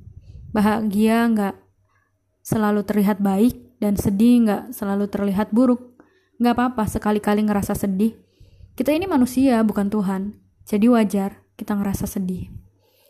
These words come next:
Bahkan kata, eh, Mas Aji Santoso juga bilang gini, "Di hidup ini, setiap kegembiraan selalu diikuti dengan kesedihan. Atau setidaknya diikuti dengan ketidaknyamanan.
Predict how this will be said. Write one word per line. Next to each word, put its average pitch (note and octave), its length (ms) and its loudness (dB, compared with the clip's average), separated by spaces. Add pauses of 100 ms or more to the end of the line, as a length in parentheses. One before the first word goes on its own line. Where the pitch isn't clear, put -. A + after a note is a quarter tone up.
(180)
Bahkan A#3 320 0
kata, A3 480 -2 (720)
eh, G#3 640 -4
Mas G#3 160 -4
Aji G3 240 -4
Santoso G3+ 480 -2
juga G#3+ 240 0
bilang G3+ 320 0
gini, G#3+ 400 -2 (1040)
"Di A#3 100 2
hidup A#3+ 300 6
ini, A3+ 320 4
setiap - 400 -6
kegembiraan G#3 720 -2
selalu G#3 480 -2
diikuti A3 640 -2
dengan G#3+ 400 0
kesedihan. G3 560 -6 (960)
Atau C#4+ 420 -4
setidaknya A#3 720 -2
diikuti A3+ 560 -2
dengan G3+ 460 -2
ketidaknyamanan. G3+ 1040 -2